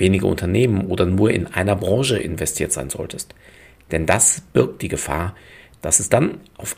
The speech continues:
einmal alles stark bergab geht, wenn die gesamte Branche oder aber ein bestimmtes Unternehmen in den Keller geht.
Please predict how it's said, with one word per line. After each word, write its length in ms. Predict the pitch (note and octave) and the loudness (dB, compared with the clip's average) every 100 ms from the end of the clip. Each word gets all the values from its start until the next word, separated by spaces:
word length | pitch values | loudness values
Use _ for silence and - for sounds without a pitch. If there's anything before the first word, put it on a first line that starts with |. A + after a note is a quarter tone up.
| - | -2
einmal 420 | C3 C3 B2 - | 0 2 -2 -4
alles 380 | - D#3 F3 - | 0 2 2 2
stark 540 | - - D#2 F#2 - - | -2 -4 -4 -4 -2 -4
bergab 420 | E2 - G#2 - | -2 -2 -6 0
geht, 260 | A#2 A#2+ - - - | 0 0 -8 -20 -8
wenn 100 | - | -2
die 100 | G#2 | 2
gesamte 360 | G#2+ A2+ A2+ G#2+ | 4 4 2 0
Branche 600 | F#2 F#2+ A#2+ E3 D#3+ E3 - - - _ | 2 4 6 6 4 0 -4 -20 -20 _
oder 260 | A#2 A#2 - | 4 4 4
aber 240 | A2 A2 | 2 2
ein 160 | A2 G2+ | 2 0
bestimmtes 440 | G2+ A#2+ A2+ A#2+ | 2 0 0 -2
Unternehmen 460 | B2 G#2 G#2 A#2 E2+ | 0 2 4 4 4
in 80 | - | 0
den 120 | - | -6
Keller 220 | - - | -8 -10
geht. 260 | - - | -14 -18